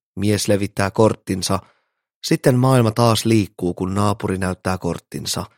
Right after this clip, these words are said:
Mies katsoo niitä, ei usko silmiään eikä omia korttejaan pöydällä. Ei heti, ei minuutin eikä vielä viikonkaan päästä. Mies haluaa rutistaa korttinsa. Hän haluaa repiä ja polttaa pöydälle viikatut paperit, mutta kädet eivät tottele.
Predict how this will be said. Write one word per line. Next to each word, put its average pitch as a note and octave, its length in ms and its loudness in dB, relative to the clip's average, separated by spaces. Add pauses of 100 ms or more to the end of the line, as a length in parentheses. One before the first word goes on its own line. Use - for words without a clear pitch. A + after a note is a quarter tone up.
(560)
Mies A2 280 2
katsoo G2+ 440 -2
niitä, F2 340 -6
ei F#2+ 180 0
usko G#2 260 -2
silmiään A#2 680 2
eikä A#2+ 320 4
omia B2 300 4
korttejaan F2 680 -2
pöydällä. E2 560 -2 (420)
Ei A2 260 4
heti, A#2+ 360 0 (280)
ei B2+ 160 6
minuutin A2+ 480 2
eikä F#2+ 240 -2
vielä A#2 220 2
viikonkaan F2 640 -2
päästä. D#2 480 -6 (680)
Mies A2 260 2
haluaa F#2+ 280 2
rutistaa F#2+ 500 -4
korttinsa. F2+ 680 -2 (300)
Hän B2+ 120 4
haluaa C3+ 300 6
repiä A#2 420 2
ja F#2 100 -2
polttaa F#2+ 480 2
pöydälle G2 480 2
viikatut F2 480 -6
paperit, G#2+ 460 0
mutta G#2+ 240 -4
kädet A2+ 340 0
eivät F#2+ 280 -2
tottele. - 560 -4